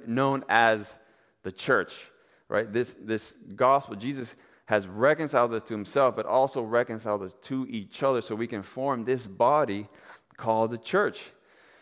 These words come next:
And we've been called to this. We've been called to be part of this, this community, right? We're not, you know, a lot of people say you're not called to live the Christian life alone. That is so true, and it's so important that we get that.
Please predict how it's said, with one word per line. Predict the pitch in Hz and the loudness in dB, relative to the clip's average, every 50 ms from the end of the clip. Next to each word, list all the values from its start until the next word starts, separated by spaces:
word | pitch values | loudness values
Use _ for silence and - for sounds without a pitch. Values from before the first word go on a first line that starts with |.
| _ _ _ _ _ _ _ _ _ _ _ _ - | _ _ _ _ _ _ _ _ _ _ _ _ -4
And | 110 120 139 | 0 2 2
we've | 165 170 | 2 2
been | 165 180 165 | 2 0 -2
called | - - 170 180 202 196 | 0 2 4 4 4 4
to | - | 0
this. | 127 110 101 | -4 -4 -2
We've | 127 151 160 | -2 0 0
been | 180 160 | 0 0
called | 135 - 170 170 185 180 | 0 2 2 2 2 2
to | - 151 | 0 -2
be | 143 135 | -4 -4
part | - - 151 139 147 147 | -4 0 2 2 4 4
of | 147 131 127 | 2 0 2
this, | 131 131 127 120 - - | 2 2 2 0 -4 -10
this | - 104 - | -16 -18 -14
community, | - - 120 120 131 151 180 175 139 104 92 87 | -10 -6 -4 0 2 2 2 2 0 0 0 0
right? | 90 101 123 | 2 2 2
We're | 123 127 131 | 2 0 -2
not, | 135 147 147 147 147 - - - - - | 0 2 2 2 2 0 -4 -18 -18 -10
you | - 127 | -6 -4
know, | 123 127 117 | 0 0 2
a | 113 | 4
lot | 120 127 139 139 | 4 4 4 4
of | 135 | 2
people | 143 135 131 131 | -2 -6 -6 -6
say | 123 - 147 139 139 | -4 0 2 2 2
you're | 127 127 | 2 2
not | 131 143 131 127 - - | 2 2 0 0 -2 -6
called | - 139 139 135 127 - | -4 0 0 0 0 0
to | - 123 | -2 -6
live | 117 123 139 151 156 143 131 | -2 0 2 2 2 2 -2
the | 131 | -6
Christian | 131 - - 139 135 135 - 147 135 123 113 | -8 -6 -2 -4 -4 -4 -4 -10 -12 -4 2
life | 113 107 110 110 - - | 2 4 4 2 0 -4
alone. | 107 117 120 131 147 147 127 113 110 | -6 -4 -2 0 2 2 2 2 2
That | 123 143 151 | 2 2 2
is | 143 131 | 0 -4
so | - - - - - - - 151 147 147 139 | -8 -12 -12 -12 -10 -4 -2 0 2 0 0
true, | 139 - - 156 156 135 | -2 -6 -6 -4 -2 0
and | 123 123 | 0 -2
it's | 131 - | -2 -6
so | - - - 180 202 196 | -8 -4 0 0 0 0
important | 156 - - 175 196 180 143 | 0 -2 -4 -4 -4 -2 -2
that | 127 127 | -2 -2
we | 117 117 | -2 -4
get | 110 113 123 143 160 175 - | -4 0 2 2 2 2 2
that. | 165 170 170 - | 0 0 0 0